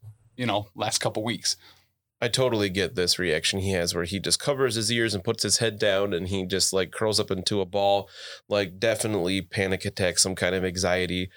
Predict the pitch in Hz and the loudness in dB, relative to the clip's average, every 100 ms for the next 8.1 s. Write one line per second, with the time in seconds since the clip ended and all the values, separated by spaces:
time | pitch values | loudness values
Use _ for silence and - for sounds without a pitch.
0 | - _ _ - 82 - 104 92 80 90 | -20 _ _ -12 -12 -6 0 2 2 0
1 | - 101 98 90 82 98 87 82 95 90 | 0 0 0 -2 0 0 0 0 0 0
2 | - 92 92 - 104 113 113 135 123 156 | 0 0 -2 -4 -2 0 2 0 2 2
3 | 123 - 113 107 104 - 123 113 120 - | 2 2 0 0 0 0 0 0 0 -2
4 | _ 151 170 156 - - 131 120 117 107 | _ -2 2 2 0 -6 -2 2 2 2
5 | - 120 117 104 104 107 117 104 90 - | 0 0 0 4 4 2 0 2 0 2
6 | 90 - 98 95 95 90 - 101 101 101 | 2 4 2 0 0 0 0 0 0 0
7 | 107 98 87 101 101 95 90 92 92 101 | 0 0 -2 0 0 2 0 0 2 0
8 | 87 | 0